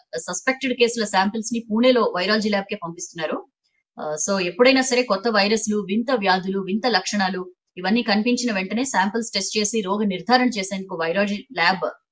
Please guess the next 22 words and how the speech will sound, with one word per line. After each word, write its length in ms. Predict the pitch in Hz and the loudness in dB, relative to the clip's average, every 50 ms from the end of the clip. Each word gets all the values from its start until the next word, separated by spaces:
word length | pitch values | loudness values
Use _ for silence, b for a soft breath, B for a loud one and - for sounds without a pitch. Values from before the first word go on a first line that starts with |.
| _ _ _ _ _ - | _ _ _ _ _ -2
చాలా 140 | 175 170 165 | 0 0 0
కీలకం. 540 | 165 - 175 180 208 190 208 240 370 - - - _ - | -2 -4 -4 -4 -4 -4 -4 -6 -6 -8 -12 -18 _ -8
కొత్త 180 | 180 170 214 | -6 -6 -4
కొత్త 160 | 214 254 233 226 | -4 -4 -2 0
వైరస్లను 460 | 202 175 180 208 233 233 - 254 233 | 2 2 4 4 2 2 0 0 0
కూడా 140 | 233 226 208 | 0 -2 -2
గుర్తించడం 560 | 185 185 185 190 196 190 - - 165 147 - _ _ _ _ _ _ _ 151 | -4 -6 -8 -6 -8 -8 -6 -8 -8 -8 -10 _ _ _ _ _ _ _ -16
ఇక్కడే 220 | 151 - - 202 | -10 -4 -2 -2
జరుగుతుంది. 600 | 196 175 170 170 165 - 156 160 160 233 370 - - _ _ _ _ _ _ _ _ - | -2 0 -2 -2 -4 -6 -8 -8 -6 -6 -8 -8 -12 _ _ _ _ _ _ _ _ -6
ఆ, 260 | 156 151 151 156 156 - - 180 | -4 -2 0 0 0 0 -2 -2
so 180 | 185 175 160 | -2 0 2
వారం 200 | 170 175 196 214 | 4 4 4 4
పది 200 | 220 226 214 214 | 2 2 0 2
రోజుల్లో 280 | 208 214 208 226 262 285 | 2 0 2 2 0 0
సెంట్రల్ 400 | 277 233 185 190 190 233 226 214 | 0 0 0 0 0 0 0 0
టీమ్ 160 | 220 240 247 | 0 0 -2
స్థల 280 | 247 - - 220 208 240 | -2 -2 -2 0 0 2
పరిశీలనకు 480 | 233 233 214 214 - 220 220 208 208 | 2 2 0 0 -2 -2 -2 -2 -4
వచ్చే 160 | 196 196 208 196 | -6 -6 -6 -6
ఛాన్స్ 320 | - - 170 180 202 196 214 | -4 -4 -4 -2 -2 -2 -4
ఉందని 240 | 208 190 185 185 180 | -4 -4 -4 -6 -8
చెప్పి 320 | 170 - 165 156 - | -8 -8 -10 -12 -12